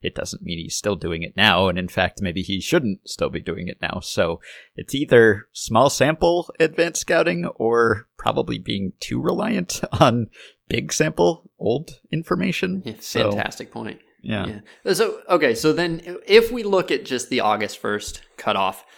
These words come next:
Speaker 2: he faced four of these player-, four lefties with full counts in the regular season. Now, you have Jim Eisenreich, who at that point had a career O P S plus of seventy-five. You have Spike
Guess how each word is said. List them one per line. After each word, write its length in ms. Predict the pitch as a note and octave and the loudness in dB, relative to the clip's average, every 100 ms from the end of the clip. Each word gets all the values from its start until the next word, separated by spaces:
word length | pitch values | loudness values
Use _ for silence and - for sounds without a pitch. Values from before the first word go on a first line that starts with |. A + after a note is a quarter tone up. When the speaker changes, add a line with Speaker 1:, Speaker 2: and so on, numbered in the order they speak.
| _ - | _ -12
Speaker 2:
he 140 | E3 | -10
faced 380 | - E3+ D3+ - | -2 -2 -2 -6
four 420 | - E3+ F3+ G3+ | -6 -2 0 0
of 140 | E3 | -2
these 180 | D#3 C#3+ | -4 -4
player-, 460 | - C3 B2 A#2+ - | -2 2 2 0 -4
four 320 | - D#3+ D#3+ | -4 0 2
lefties 420 | D3+ C3+ C3+ B2 | 2 0 -4 -6
with 180 | B2 A#2 | -6 -10
full 280 | - A#2 A2+ | -4 -2 -2
counts 500 | A#2 A2 A2 - - - | -2 -4 -6 -12 -14 -10
in 480 | A2 G#2 G#2 G#2 - | -8 -6 -8 -10 -8
the 100 | B2+ | -2
regular 320 | A2 A2 A2 | -2 -2 -6
season. 360 | A2 G#2+ G2+ - - - | -10 -14 -14 -20 -20 -10
Now, 340 | D3 C#3 C#3 - - | -4 -2 -2 -6 -16
you 300 | - D#3+ E3 | -10 -2 2
have 320 | D#3+ C#3 - | 2 0 -8
Jim 220 | - G#3+ | 0 2
Eisenreich, 720 | G3 E3 C#3 C3 A2 - - - - | 4 4 0 -4 -8 -10 -16 -20 -10
who 240 | C#3 C3 - | -4 -4 0
at 220 | B2+ - | -2 2
that 240 | C3 - | 0 0
point 260 | D3 B2+ A2+ | -6 -6 -4
had 220 | A#2 A#2 | -2 0
a 60 | A2+ | -2
career 760 | - C3 A#2+ A#2 A#2 G#2+ A#2 | -8 -8 -4 -2 -2 -4 -8
O 120 | - A#2 | -10 -6
P 180 | A#2+ | -4
S 100 | A2 | -4
plus 320 | - A2+ G#2+ A#2 | -4 -2 -2 -4
of 120 | G#2 | -8
seventy-five. 1080 | - G#2+ G2+ G2 - C3+ C#3+ C#3 C#3 C#3 - - - _ | -4 -4 -4 -12 -4 2 6 6 4 0 -14 -20 -20 _
You 80 | C3 | -2
have 140 | G#2+ - | -2 -2
Spike 420 | - C#3+ C#3+ | 0 2 2